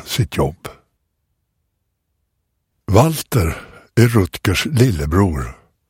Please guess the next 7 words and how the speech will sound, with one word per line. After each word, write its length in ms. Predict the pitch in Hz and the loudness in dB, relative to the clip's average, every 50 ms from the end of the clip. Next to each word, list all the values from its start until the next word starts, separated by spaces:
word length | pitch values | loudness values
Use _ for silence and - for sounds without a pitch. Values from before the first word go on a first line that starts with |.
| _ _ _ _ _ _ _ _ _ _ _ _ _ | _ _ _ _ _ _ _ _ _ _ _ _ _
Han 200 | - 107 104 101 | -2 0 0 0
sjunger 540 | - - - 104 95 92 98 104 104 110 101 | 0 2 4 4 4 4 4 2 2 0 0
för 180 | - 143 127 | -2 -2 -2
sig 140 | - - 123 | 0 0 0
själv 420 | - - 123 98 80 82 87 82 | 0 0 0 0 0 -2 -2 -2
i 40 | 101 | -2
köket. 680 | - - - 82 71 67 - - 85 80 - - - | -2 -2 -2 -2 -4 -6 -6 -6 -6 -6 -6 -8 -14